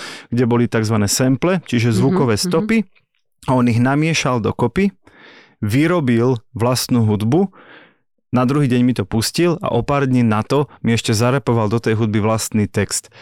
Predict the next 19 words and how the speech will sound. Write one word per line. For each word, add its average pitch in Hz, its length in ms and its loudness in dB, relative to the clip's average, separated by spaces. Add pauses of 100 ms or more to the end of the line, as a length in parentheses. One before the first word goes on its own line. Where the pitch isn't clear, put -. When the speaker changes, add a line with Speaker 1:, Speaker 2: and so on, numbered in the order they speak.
Speaker 1:
Rozumieš? 147 480 0
Iba 147 320 -2
preto, 127 400 0 (320)
lebo 117 240 2
je 110 80 2
digitálne 143 560 0
zručný, 117 480 0
lebo 120 240 2
sa 139 160 -2
s - 80 -4
tým 127 160 0
hrá, 110 400 0 (340)
lebo 123 300 2
robil 143 400 0
niečo, 123 560 0 (320)
čo 120 240 0
som - 160 -2
ja 123 160 2
Speaker 2:
Očividne 214 80 0